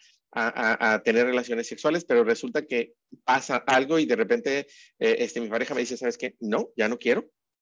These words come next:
Me, me enojé y ya no, ahorita no, por algo que haya pasado.'". Si yo no acepto el no y, y, y, y, y estoy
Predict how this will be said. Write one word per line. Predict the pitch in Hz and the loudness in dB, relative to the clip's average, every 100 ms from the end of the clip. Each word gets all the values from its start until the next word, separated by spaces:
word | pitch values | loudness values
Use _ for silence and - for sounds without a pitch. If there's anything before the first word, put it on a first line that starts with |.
| _ _ - | _ _ -4
Me, | 110 | -4
me | 113 | -2
enojé | 101 101 123 | -2 0 0
y | 185 | 2
ya | 117 117 | 0 0
no, | 131 135 | -2 -2
ahorita | 117 113 110 135 | -2 -4 -6 -4
no, | 143 | -4
por | 123 | -2
algo | 107 120 127 | -2 -4 -4
que | 139 | -4
haya | 135 | -2
pasado.'". | 139 135 151 - _ _ _ | -4 -2 -2 -4 _ _ _
Si | - 110 | -10 -8
yo | 95 120 | -4 -4
no | 160 | -4
acepto | 147 123 131 | -6 -4 -2
el | 117 | 0
no | 117 117 | 2 2
y, | 104 | 0
y, | 120 117 | -6 -8
y, | 113 113 117 113 123 | -6 -4 -2 -2 0
y, | 107 | 0
y | |
estoy | 101 - - 147 | 0 4 4 4